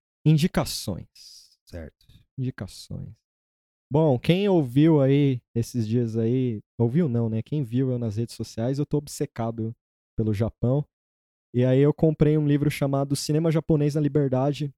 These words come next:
Speaker 1: da Alexandre Kishimoto, que saiu pela editora Liberdade. É, Estação Liberdade, perdão. O livro é animal, que pega, ah,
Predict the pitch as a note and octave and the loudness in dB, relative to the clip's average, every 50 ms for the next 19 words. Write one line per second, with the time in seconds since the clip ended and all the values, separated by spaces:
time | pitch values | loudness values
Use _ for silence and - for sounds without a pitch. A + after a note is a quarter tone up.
0 | _ - A#2+ B2 B2+ C3 B2 - - C#3 C3 C3+ C3+ - - - - C3+ A#2+ A#2 | _ -4 -2 0 0 0 0 0 -2 0 0 0 -2 -4 -8 -8 -4 -2 -2 0
1 | A#2 B2 C3+ D3 - - D#3 D3 - - - - C3 B2+ C3 - C3+ C3 B2+ A#2 | 2 2 0 0 0 0 -2 -2 -2 -4 -4 -2 0 0 0 0 0 -2 -2 -2
2 | B2 - C#3 B2 B2 B2 A#2+ B2 B2 A#2 A2 A2+ A#2 B2+ C3+ B2+ C#3+ - _ _ | -2 -2 0 0 0 0 0 0 -2 0 0 0 -2 -2 -2 -4 -8 -14 _ _
3 | _ _ _ _ _ _ _ - D3+ C#3 C#3 - - C3+ - - E3 E3 E3 C#3+ | _ _ _ _ _ _ _ 2 2 4 4 4 2 0 2 4 4 6 6 6
4 | C3+ B2+ A#2+ B2 B2+ B2+ B2 - B2 A#2 A2 - A#2+ C#3 D3+ - _ _ _ _ | 6 4 4 4 2 2 2 2 0 2 4 4 2 2 2 -2 _ _ _ _
5 | - B2+ C#3+ C#3+ D3 E3 E3 E3 D#3 C#3+ C3+ C3 B2 B2+ C#3+ D#3 D3+ _ _ _ | 2 4 4 6 6 4 4 4 4 4 4 4 4 4 2 2 0 _ _ _
6 | - - B2 - - C3 B2+ C3 B2 B2 C3 C3+ C3 C3 C3 B2+ B2 B2 A#2+ A#2 | -4 -4 -4 0 0 0 0 0 0 -2 -2 -2 -2 -2 -2 -4 -4 -4 -6 -8
7 | - _ - B2 A#2+ A#2+ A#2+ A#2+ A#2 A2+ A2+ A2+ A2 A2 A2 | -12 _ -8 -6 -4 -4 -2 -4 -4 -4 -4 -6 -6 -6 -8